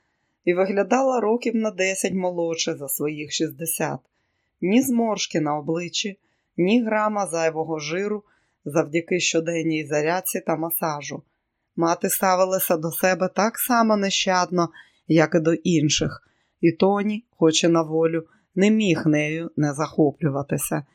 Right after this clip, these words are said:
Сторонньому спостерігачеві могло здатися, що Кейт веселиться від душі.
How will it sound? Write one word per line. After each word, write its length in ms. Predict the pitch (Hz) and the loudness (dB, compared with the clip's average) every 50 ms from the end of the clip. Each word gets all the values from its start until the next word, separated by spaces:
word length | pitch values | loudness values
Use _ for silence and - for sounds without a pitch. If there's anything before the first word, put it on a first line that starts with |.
| _ _ _ _ _ _ _ | _ _ _ _ _ _ _
Сторонньому 760 | - - - 185 175 175 180 185 185 190 196 196 196 190 | -2 4 6 8 8 8 8 6 4 2 0 -2 -2 -2
спостерігачеві 1040 | 190 - - 185 - - - 175 165 170 165 156 180 160 - - 175 170 175 180 185 | -2 -2 -2 -4 0 2 2 2 2 2 0 -2 -2 -2 0 2 2 2 2 0 0
могло 340 | 180 175 170 160 170 175 165 | 0 0 -2 0 0 0 0
здатися, 640 | 147 135 151 165 170 170 170 - 190 - - 190 185 - _ _ _ _ _ _ _ _ _ _ | 0 0 0 0 0 0 -2 -4 -4 -2 -2 -2 -2 -4 _ _ _ _ _ _ _ _ _ _
що 200 | _ - - 247 | _ 2 2 2
Кейт 300 | 240 - 269 262 254 247 | 4 4 2 2 2 2
веселиться 840 | 226 226 240 240 - 240 220 220 226 226 220 208 - - 143 78 71 - - | 2 2 2 2 4 4 4 4 4 2 0 0 0 -2 -2 -2 -2 -4 -6
від 260 | - 135 151 156 143 | -4 -4 -4 -4 -2
душі. 520 | 139 170 156 - - 175 147 - 147 - | 0 0 0 2 2 2 2 2 0 -4